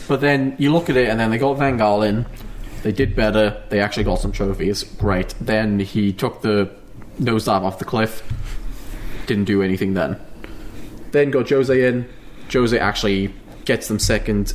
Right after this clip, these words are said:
in the team behind the, a very good Manchester City squad when Pep came in.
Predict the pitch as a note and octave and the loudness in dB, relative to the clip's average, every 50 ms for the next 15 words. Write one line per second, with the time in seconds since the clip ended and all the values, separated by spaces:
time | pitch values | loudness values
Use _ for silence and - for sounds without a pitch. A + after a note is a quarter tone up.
0 | - - A2 G2+ G2 G2+ - - G2+ G2+ G2 G2+ G2+ - G2+ - A2+ G#2+ G#2+ G#2+ | 0 0 0 2 0 -2 0 0 2 2 2 0 0 -2 -4 -2 0 0 0 0
1 | F#2+ G2+ - - - G#2+ G2+ G2 G#2 A#2 B2+ A2+ A2 A2 G#2+ G2+ G#2 A2 G2+ F#2+ | 0 -2 -4 -4 -2 -2 -2 -2 0 0 2 4 4 4 2 2 2 0 0 0
2 | G#2+ G2+ G2 G2 - G#2+ - - G#2 - B2 A2 A2 A2 - - B2+ C3 B2+ B2+ | 0 -2 -2 -2 -2 -4 -2 -2 -2 0 0 0 0 0 0 0 0 0 0 0
3 | B2+ A#2 A2+ A2+ - C3 B2 - - C3 C3 B2+ C3 C3 C3+ C3+ C3+ | -2 -2 -2 -2 -2 -2 -2 0 0 0 0 2 2 0 0 -2 -4